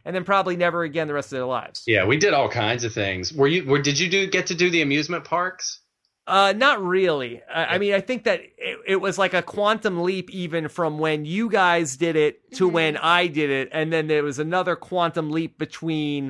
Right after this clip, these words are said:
Speaker 1: when I did it to what it is now.
Speaker 3: Yeah.
Speaker 2: It was like,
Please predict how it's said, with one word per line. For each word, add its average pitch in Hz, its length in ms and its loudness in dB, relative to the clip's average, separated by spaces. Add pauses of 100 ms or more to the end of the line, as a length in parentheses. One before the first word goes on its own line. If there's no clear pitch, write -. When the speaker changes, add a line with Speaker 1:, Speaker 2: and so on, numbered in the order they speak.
(100)
Speaker 1:
when 147 200 -2
I 160 240 2
did 147 260 2
it 135 200 -4
to 151 100 -4
what 143 180 0
it 131 80 -2
is 120 220 -4
now. 120 400 -6 (180)
Speaker 3:
Yeah. 104 220 -18
Speaker 2:
It 143 160 0
was 147 340 -2
like, 139 280 2